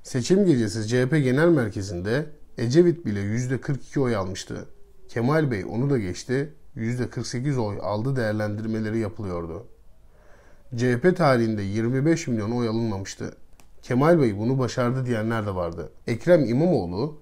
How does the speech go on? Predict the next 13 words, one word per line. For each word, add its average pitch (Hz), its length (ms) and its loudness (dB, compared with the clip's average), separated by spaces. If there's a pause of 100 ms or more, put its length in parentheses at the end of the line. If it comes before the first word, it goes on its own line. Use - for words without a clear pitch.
(100)
seçim 175 420 -2
sabahı 104 440 0
değişim 113 360 0
talebiyle 131 420 2
ortaya 110 340 -2
çıkıp - 300 -8 (480)
Kılıçdaroğlu'ndan 117 800 0
çekilmesini 113 600 -2
isteyince 98 640 -6 (360)
Kemal 147 400 4
Bey 98 120 -2
yakın 98 280 -4
çevresine 107 640 -4